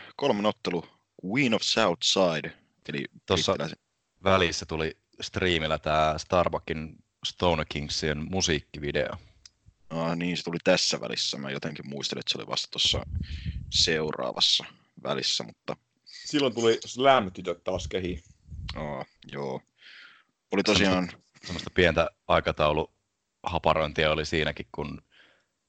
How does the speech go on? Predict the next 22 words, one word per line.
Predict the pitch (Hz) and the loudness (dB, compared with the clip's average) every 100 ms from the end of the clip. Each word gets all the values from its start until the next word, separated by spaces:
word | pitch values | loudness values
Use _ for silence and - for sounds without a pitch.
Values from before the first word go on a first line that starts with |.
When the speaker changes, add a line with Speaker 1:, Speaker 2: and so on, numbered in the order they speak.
| _ _ _ | _ _ _
Speaker 2:
Cobra | - 85 78 82 | 4 4 6 4
joutui | 80 87 | 4 0
siinä | 87 90 | -6 -6
sitten | 90 - 85 | -8 -6 -4
hetken | 87 90 | -2 0
aikaa | 82 85 82 82 - - - - - _ _ _ - | 0 2 0 0 -8 -12 -12 -12 -20 _ _ _ -4
jotenkin | 78 78 85 | -4 -4 0
viihdyttelemään | 90 85 87 - 80 82 85 85 80 - _ _ | 4 4 2 0 2 4 4 2 -2 -14 _ _
yleisöä | 92 85 80 87 82 | 2 4 4 0 -2
oikein | 82 - 82 90 - | -2 0 -2 -2 -8
mallikkaasti | 90 87 87 80 - - - - | -2 4 4 2 -4 -6 -6 -6
kylläkin, | - 82 78 - 80 | 0 2 2 2 2
kun | - - - - _ _ _ _ _ _ _ _ _ | 0 -10 -12 -20 _ _ _ _ _ _ _ _ _
ei | 87 | 4
oikein | 78 85 80 | 4 6 4
ollut | 80 80 | 4 2
ihan | 80 78 78 _ _ _ _ _ _ _ _ _ _ | 0 -2 -6 _ _ _ _ _ _ _ _ _ _
jotenkin | 87 80 - - _ _ _ _ _ _ _ _ _ | -2 0 -4 -10 _ _ _ _ _ _ _ _ _
kuviot | 92 85 78 | 6 6 6
selvillä, | - 80 78 76 | 4 4 2 0
että | 78 - 85 | -4 -8 -10
missä | 85 78 | -8 -6